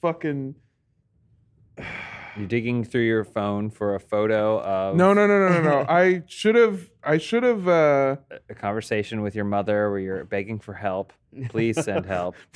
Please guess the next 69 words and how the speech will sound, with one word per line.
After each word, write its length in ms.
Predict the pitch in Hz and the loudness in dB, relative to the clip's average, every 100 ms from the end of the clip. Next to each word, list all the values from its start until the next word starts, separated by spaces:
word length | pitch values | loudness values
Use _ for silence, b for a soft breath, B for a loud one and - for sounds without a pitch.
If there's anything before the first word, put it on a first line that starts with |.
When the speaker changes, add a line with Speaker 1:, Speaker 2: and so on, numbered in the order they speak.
| - | -6
Speaker 1:
<laughs> 300 | 220 - - | -4 -4 -2
Speaker 3:
I 140 | 135 143 | 0 0
need 200 | 156 151 | -2 -2
Speaker 2:
I'll 140 | 139 135 | 2 4
never 220 | 143 160 | 6 6
Speaker 3:
fondue. 100 | 156 | 6
Speaker 2:
ask 100 | 147 | 6
for 60 | 214 160 | 4 4
Speaker 1:
Please. 40 | |
Speaker 2:
another 220 | 151 156 151 | 6 6 4
favor 400 | 156 143 135 127 | 4 4 4 4
again. 400 | 123 117 113 110 | 4 4 4 2
Speaker 3:
You 60 | |
can 80 | 110 | 2
Speaker 1:
Please. 40 | 320 | 2
Speaker 3:
probably 180 | 311 | 4
Speaker 1:
Oh, 40 | 220 | 4
I 240 | 254 294 | 6 4
Speaker 3:
just 120 | 294 | 4
Speaker 1:
found 240 | 269 427 415 | 4 4 4
Speaker 2:
get 100 | - | 4
Speaker 1:
it. 40 | |
Speaker 2:
this 100 | - | 4
Speaker 1:
I 60 | - | 4
Speaker 2:
shrimp 200 | - 359 | 6 6
Speaker 1:
found 40 | 302 | 6
Speaker 2:
out 60 | |
Speaker 1:
it. 60 | 131 | 6
Speaker 2:
of 60 | 202 | 4
Speaker 1:
I 40 | |
Speaker 2:
my 60 | 208 | 4
Speaker 1:
found 220 | 277 247 | 4 6
Speaker 2:
body. 80 | 165 | 4
Speaker 1:
it. 60 | - | 2
I 100 | 180 | 0
found 300 | 185 220 202 | 4 4 4
it. 60 | 143 135 | 2 4
So 80 | 196 | 4
Speaker 3:
Okay. 80 | 185 | 4
Speaker 1:
at 80 | |
one 180 | 190 220 | 4 0
point 180 | 220 214 | 0 2
I 80 | 185 | 2
Googled, 420 | 170 175 160 151 b b b | 4 4 4 2 b b b
uh, 420 | 143 143 135 135 - | 4 6 6 4 4
"How 140 | 185 | 4
much 220 | 180 196 | 4 2
shrimp 300 | - 170 170 | -2 -2 -2
is 140 | 139 - | -6 -4
too 160 | 156 | -4
much 220 | 139 127 | -4 -6
shrimp?" 400 | - - 110 - b b b b - | -6 -8 -8 -10 b b b b -2
Speaker 2:
Yeah. 180 | 120 156 | 2 4
Speaker 1:
And 100 | 160 | 6
I 100 | 156 | 4
found 360 | 190 185 190 | 4 4 6
this 220 | 170 - - | 4 0 -12
question 400 | - 175 170 180 | 0 2 2 2
on 140 | 151 139 | 0 0
Quora, 500 | - 180 160 131 123 | 2 4 6 4 2
which 160 | 143 | -2
is 160 | 151 139 | -4 -6
called, 420 | - 156 139 135 | 0 2 2 0
"Can 220 | - 190 185 | -2 0 2
you 120 | 196 | 0
eat 180 | 190 - | -4 -4
too 140 | - | -4
much 220 | 156 139 - | 0 -2 -2
shrimp?" 400 | - 139 - | -4 -4 -4